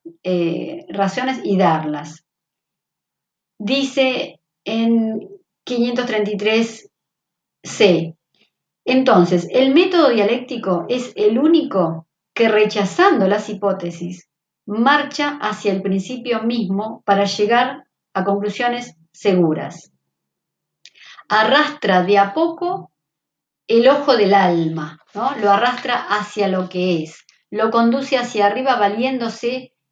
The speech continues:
de las técnicas que describimos como asistentes y auxiliares para el cambio, es decir,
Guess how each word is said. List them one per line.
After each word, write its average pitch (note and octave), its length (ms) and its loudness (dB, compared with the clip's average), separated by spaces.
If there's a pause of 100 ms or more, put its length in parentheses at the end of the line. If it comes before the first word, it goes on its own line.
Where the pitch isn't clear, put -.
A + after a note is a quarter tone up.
(140)
de G3 160 0
las F#3+ 280 -2
técnicas C4 580 -2 (100)
que F#3+ 140 -2
describimos A3+ 880 -2
como F#3+ 280 2
asistentes B3 840 -4
y G3 120 -2
auxiliares G#3 960 0
para F3+ 180 2
el E3 140 -4
cambio, D3+ 460 -2 (840)
es F#3+ 140 2
decir, A#3 500 0